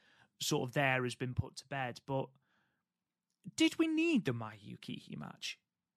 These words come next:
I mean, really? I know that Bushiroad will have seen this as a feud and therefore money. But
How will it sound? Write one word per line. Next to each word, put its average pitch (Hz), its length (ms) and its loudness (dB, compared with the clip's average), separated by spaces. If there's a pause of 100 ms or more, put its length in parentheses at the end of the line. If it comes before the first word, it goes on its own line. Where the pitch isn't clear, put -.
(420)
I 180 80 8
mean, 202 320 4
really? 208 500 2 (180)
I 185 100 6
know 262 240 4
that 214 180 -2
Bushiroad 180 540 2
will 143 140 2
have 131 100 -2
seen 143 340 0
this 127 260 -2
as 123 140 -2
a 123 60 -2
feud 139 360 2
and 131 160 -2
therefore 127 460 0
money. 139 540 -2 (1000)
But 190 240 6